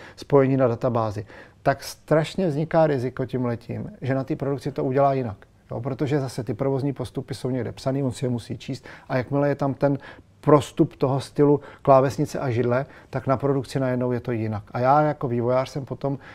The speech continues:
bitej za to, že mi někdo z p-, z provozu hlásí chybu, že ta moje, že ten můj release nebo že ta moje změna tam udělala na produkci chybu. Já jsem nečekal samozřejmě, že to tam vznikne, protože tam můžou být rozdílný nastavení toho environmentu.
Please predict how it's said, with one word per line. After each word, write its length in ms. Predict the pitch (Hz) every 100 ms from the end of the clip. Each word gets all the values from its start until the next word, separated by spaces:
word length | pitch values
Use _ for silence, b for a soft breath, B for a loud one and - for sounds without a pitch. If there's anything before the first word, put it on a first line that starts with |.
| B -
bitej 420 | 110 120 - 170 151
za 140 | 117
to, 320 | - 120 135 160 B _
že 120 | 107 139
mi 120 | 151
někdo 380 | 143 127 143 135
z 100 | -
p-, 200 | - 127 120 113
z 80 | 117
provozu 440 | - 127 123 127 127
hlásí 360 | 123 120 -
chybu, 260 | - 120 110
že 100 | 113
ta 120 | 127
moje, 380 | 123 123 131 -
že 160 | 110 113
ten 200 | 131 131
můj 200 | 143 160
release 320 | 127 123 127
nebo 120 | 127
že 100 | 113
ta 120 | 117 127
moje 220 | 123 131
změna 380 | 120 120 120 - B B -
tam 140 | 139 -
udělala 360 | 127 131 131
na 100 | 131
produkci 440 | 113 127 120 - 120
chybu. 160 | 120
Já 80 | 131
jsem 120 | 151
nečekal 480 | 156 160 180 175 117
samozřejmě, 460 | - 123 123 127 123
že 60 |
to 80 | 127
tam 180 | 131 131
vznikne, 460 | 117 120 113 123 - B -
protože 320 | 131 120 131
tam 140 | 135
můžou 180 | 127 120
být 160 | 135 135
rozdílný 480 | 120 104 131 131
nastavení 580 | 127 113 - 123 123 127 -
toho 260 | - 123 131
environmentu. 640 | 120 120 117 110 107 -